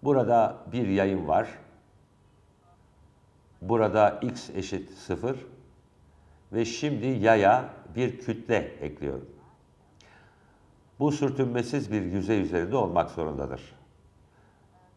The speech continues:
Ve onu belli bir x değerine uzatırsam yay kuvvetinin onu geri doğru çektiğini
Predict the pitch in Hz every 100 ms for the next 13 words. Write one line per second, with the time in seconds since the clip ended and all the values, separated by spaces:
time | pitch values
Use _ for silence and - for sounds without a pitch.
0 | 87 120 120 113 - 117 123 127 123 120
1 | 123 165 151 127 123 - - 113 101 101
2 | 92 98 156 - 85 - - - - -
3 | _ _ _ _ _ _ 90 117 120 117
4 | 87 87 87 90 104 127 - 101 104 87
5 | 76 104 143 107 90 85 - 90 - 87
6 | 92 117